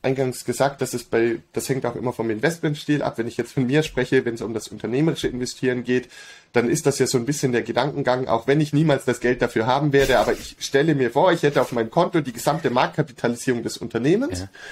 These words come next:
Speaker 1: und würde die jetzt eintauschen, ja, also die, diesen Cashbetrag in alle Aktien, die, äh, von diesem Unternehmen ausstehend sind, dann würde ich ja eigentlich den Tausch machen, vorhandenes Cash gegen Cashflow.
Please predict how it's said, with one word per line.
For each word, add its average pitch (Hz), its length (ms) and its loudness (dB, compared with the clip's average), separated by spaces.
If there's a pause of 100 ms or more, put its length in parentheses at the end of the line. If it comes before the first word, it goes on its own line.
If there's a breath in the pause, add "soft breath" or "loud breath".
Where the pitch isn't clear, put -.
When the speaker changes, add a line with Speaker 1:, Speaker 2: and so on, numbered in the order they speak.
(240 loud breath)
Speaker 1:
und 135 200 2
würde 135 200 4
die 160 160 -4
jetzt 185 260 0
eintauschen, 156 840 0
ja, 123 160 2 (140)
also 110 180 -6
die, 104 180 -6 (200)
diesen 113 220 -4
Cashbetrag 139 680 -4
in 139 320 -2 (360)
alle 120 220 0
Aktien, - 340 -4
die, 110 420 -4
äh, 104 200 -2
von - 180 -4
diesem - 220 -10
Unternehmen 107 520 -4
ausstehend 107 500 -2
sind, 147 260 -2 (540 loud breath)
dann 123 180 2
würde 165 200 6
ich 143 100 2
ja 127 140 4
eigentlich 143 360 2
den 120 160 -2
Tausch 165 320 0
machen, 160 320 0
vorhandenes 131 540 -2
Cash - 400 -4 (160)
gegen 139 220 0
Cashflow. 143 580 -2